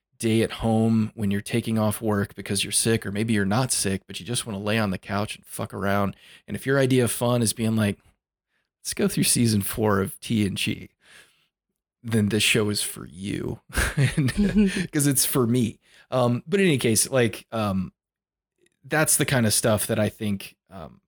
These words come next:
Speaker 1: Shyamalan, it's those little bits that he just kinda misses sometimes.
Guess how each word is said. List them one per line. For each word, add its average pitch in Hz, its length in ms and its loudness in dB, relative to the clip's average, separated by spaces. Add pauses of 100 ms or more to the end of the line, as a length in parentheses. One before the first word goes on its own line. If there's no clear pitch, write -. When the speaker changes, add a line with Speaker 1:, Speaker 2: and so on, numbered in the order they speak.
(260)
Speaker 1:
Shyamalan, 113 720 0 (920)
it's - 160 -10
those 156 200 0
little 151 240 4
bits 107 420 -2
that 107 140 -8
he 110 100 -2
just 113 180 0
kinda 107 160 -4
misses 101 520 -4
sometimes. - 640 -20